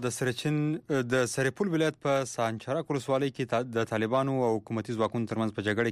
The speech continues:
کې دولس طالبان وژل شوي دي او اووه ویشت نور زخمیان شوي دي. د پامیر اووه سوه اووه د پولیسو زون، اه، ویان سرور حسیني د امریکا غږ آشنا راډیو ته وویل چې طالبانو تېره شپه د سانچرک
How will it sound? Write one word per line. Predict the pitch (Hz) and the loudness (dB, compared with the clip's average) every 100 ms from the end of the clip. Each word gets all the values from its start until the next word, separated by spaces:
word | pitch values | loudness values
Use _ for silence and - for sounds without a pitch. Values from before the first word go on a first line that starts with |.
| - | -2
کې | 107 | -4
دولس | 113 156 110 | 0 -2 0
طالبان | 104 98 101 95 | -2 0 -2 -2
وژل | 98 95 | -6 -4
شوي | 165 143 131 | -2 -2 0
دي | 131 139 110 | -2 2 2
او | 104 | 2
اووه | 98 - - _ _ 139 147 147 | -2 -12 -20 _ _ -4 0 0
ویشت | 120 - 113 | -2 -4 -2
نور | 113 101 | 0 0
زخمیان | 104 - 104 - | -2 -2 -2 0
شوي | 104 92 | -2 -2
دي. | 92 - - - - - - - - | -6 -10 -20 -20 -20 -20 -20 -14 -2
د | 123 | 0
پامیر | 127 139 143 | 2 2 2
اووه | 131 131 | 0 -2
سوه | 135 127 | 0 0
اووه | 123 139 127 | 2 0 0
د | 120 | -4
پولیسو | 123 113 127 123 127 - - - 113 | -6 -4 -2 0 0 -4 -14 -8 -4
زون، | 113 131 131 | 0 0 0
اه، | - - 113 107 | -4 -2 0 0
ویان | 113 120 120 123 - | 0 2 0 -2 -6
سرور | - 110 117 123 139 | -4 0 0 0 -4
حسیني | 107 - 113 117 170 180 - - - - - _ _ | -10 -4 -2 0 0 0 -4 -20 -20 -20 -20 _ _
د | 131 | 0
امریکا | 151 160 170 | 0 2 0
غږ | 160 156 | 0 0
آشنا | 165 156 | 0 0
راډیو | 151 147 | 0 -2
ته | |
وویل | 143 143 - | -2 -2 -2
چې | 131 120 | -2 0
طالبانو | 120 123 120 | 0 0 0
تېره | 117 110 | -4 -4
شپه | - 113 | -2 -2
د | 110 | 0
سانچرک | 104 107 107 104 - | -2 0 -2 -4 -20